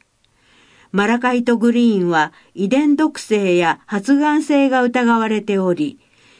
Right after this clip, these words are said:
日中両国で使用が禁止されている物質でした。二千七年には意図的に高濃度の農薬が投入されるという中国産冷凍餃子事件が起きました。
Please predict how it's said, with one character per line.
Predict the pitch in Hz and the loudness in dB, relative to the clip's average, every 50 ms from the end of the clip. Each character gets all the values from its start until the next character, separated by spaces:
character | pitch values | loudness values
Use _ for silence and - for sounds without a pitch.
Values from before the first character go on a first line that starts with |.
| _ _ - | _ _ 0
日 | 233 262 269 269 - | 2 2 2 0 -2
中 | - 220 214 196 190 | -2 0 2 2 2
両 | - 247 285 285 269 | 2 2 2 0 0
国 | 269 - 208 196 202 190 170 | 0 -2 -4 -2 -2 -2 0
で | 175 170 160 - - _ _ _ | -2 -2 -2 -4 -12 _ _ _
使 | - - - 208 226 | -12 -6 -2 0 2
用 | 262 285 285 285 277 | 2 4 2 2 2
が | 254 262 269 | 0 -2 -4
禁 | 262 - 226 247 277 294 | -4 -2 0 2 2 0
止 | 277 - 311 | 0 -2 -4
さ | 277 - 285 269 | -2 -2 -2 -2
れ | 262 262 254 | -2 -2 -2
て | 254 254 247 | 0 0 2
い | 240 240 | 2 2
る | 226 226 | 2 0
物 | 185 185 220 226 220 | 0 0 -2 -2 -2
質 | - - - - 208 196 | -6 -10 -6 -4 -2 -2
で | - 170 165 | -2 -4 -6
し | - - - - | -8 -14 -14 -10
た。 | - 139 - - _ _ _ _ _ _ _ _ _ _ _ _ _ _ _ _ _ _ _ _ _ _ _ _ _ _ _ _ _ _ _ | -10 -10 -10 -12 _ _ _ _ _ _ _ _ _ _ _ _ _ _ _ _ _ _ _ _ _ _ _ _ _ _ _ _ _ _ _
二 | - 233 240 | 0 0 0
千 | 240 - 370 381 359 277 | 0 0 0 2 2 2
七 | 233 208 214 247 269 | 2 0 0 0 0
年 | 262 240 214 190 180 175 | 0 0 0 0 0 0
に | 175 175 | 0 0
は | 160 151 147 156 147 - - _ _ _ _ _ - | 0 0 -2 -4 -6 -8 -16 _ _ _ _ _ -10
意 | - 190 | -8 -4
図 | - - 285 302 | -2 -2 -2 -2
的 | - 330 311 - 285 277 | -2 -6 -4 0 0 0
に | 254 254 254 240 240 | 0 0 -2 -4 -6
高 | - - 233 269 294 311 | -4 -2 0 0 2 0
濃 | 311 320 330 302 269 | 0 0 0 0 0
度 | 226 214 196 | 0 0 0
の | 190 185 190 | 0 0 2
農 | 196 220 233 233 | 2 2 4 4
薬 | 240 247 240 240 240 233 226 | 2 2 0 -2 -2 -2 -2
が | 208 226 226 | 0 -2 0
投 | 226 233 226 220 226 | 2 2 2 2 2
入 | 226 226 226 220 214 | 2 2 2 2 0
さ | 220 240 220 | 0 -2 -2
れ | 208 214 208 | -2 -2 -4
る | 190 190 196 | -4 -4 -4
と | 196 202 196 190 | -2 0 0 0
い | 185 190 190 185 185 185 | 0 0 0 0 0 -2
う | 180 - - - - - _ _ _ | -4 -8 -14 -20 -20 -20 _ _ _
中 | - - 254 294 311 294 | -2 0 2 2 2 2
国 | 302 302 285 294 | 0 0 -2 -4
産 | - - - 262 247 247 233 214 | -6 -4 -2 0 2 2 2 2
冷 | 170 233 277 311 311 | 2 2 0 0 -2
凍 | - 320 302 294 294 | -2 -2 0 2 2
餃 | 269 254 277 277 277 277 240 | 2 2 2 2 2 2 0
子 | 269 269 | 0 -2
事 | 262 233 269 269 | 0 -2 -4 -2
件 | 226 208 180 175 | -2 -2 -2 0
が | 170 165 160 160 | -2 -2 -2 -4
起 | 147 - | -4 -4
き | - 190 | -4 -2
ま | 170 156 156 156 | -2 -2 -4 -6
し | - - - | -10 -14 -14
た。 | - - - | -14 -14 -16